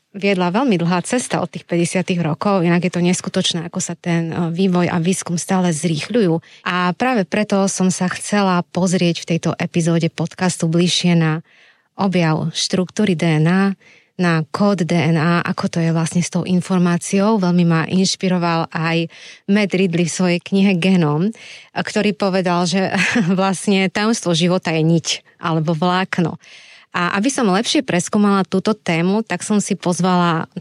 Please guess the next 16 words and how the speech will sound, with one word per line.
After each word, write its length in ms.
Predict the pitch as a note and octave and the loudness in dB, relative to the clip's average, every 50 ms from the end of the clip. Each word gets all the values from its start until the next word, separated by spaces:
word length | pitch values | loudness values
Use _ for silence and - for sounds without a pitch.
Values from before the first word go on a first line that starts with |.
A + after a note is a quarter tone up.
| - _ _ - | -16 _ _ -2
úžasnú 440 | A3+ G#3+ G#3 B3+ C4 B3 - A3+ G3+ - | 0 2 2 2 0 0 0 0 0 0
odborníčku 1040 | F#3+ F3 F3 F3 F#3+ G3 G3+ G#3 G#3 - - - - A#3+ B3 C4 C#4 - _ - - | 0 -2 0 0 2 2 4 4 2 2 0 -2 0 0 0 0 -2 -6 _ -10 -6
a 160 | F#3 F3 F3+ F3 | -4 -2 -2 -2
pre 200 | - G3 F#3+ F#3 | -2 -2 0 2
mňa 160 | F#3 F3+ F3 | 2 2 2
vlastne 400 | E3+ F3 E3+ F3+ - - G3 F3+ - | 2 0 0 0 -2 -2 -2 0 0
aj 320 | F3 F3 F3 F3 E3+ E3 | 2 2 2 2 2 2
blízku 360 | E3+ F#3 G#3+ G#3 - - - D#3+ | 2 2 0 0 0 -2 -4 -2
dušu, 400 | D3+ F3+ G#3 - - B3 A#3+ A#3 _ _ - - - - - - - - - _ _ - | 0 0 0 0 2 0 0 0 _ _ -20 -20 -20 -20 -20 -20 -20 -20 -20 _ _ -4
pani 160 | - F#3+ F#3+ F#3 | -2 0 0 0
profesorku 1040 | - - F3+ F#3 - A3 - - G#3+ G#3 G3+ G3 - - F#3+ F#3 F3+ E3+ F3 E3 - - _ - | 0 0 -2 0 0 -2 0 0 0 0 0 -2 -2 0 0 2 2 2 0 -2 -6 -16 _ -6
Andreu 480 | - F#3+ F3 F#3 F#3 G#3 G#3+ F#3+ E3 | -2 0 2 2 2 2 2 2 0
Ševčovičovú, 960 | D#3 - - D3 - - - G#3 G3+ A3 G#3 - B3 A#3+ A3 A#3 A#3+ A#3+ A#3+ | 0 -2 -4 -6 -6 -4 -2 0 0 0 0 0 0 2 2 2 2 2 2
P 240 | A3 - E3+ D3+ C#3+ D3+ | 0 -2 -4 -4 -4 -4
H 120 | D#3 D3+ | -6 -4
D, 240 | F3 G#3+ A#3 A#3+ A#3+ | -2 0 0 0 -2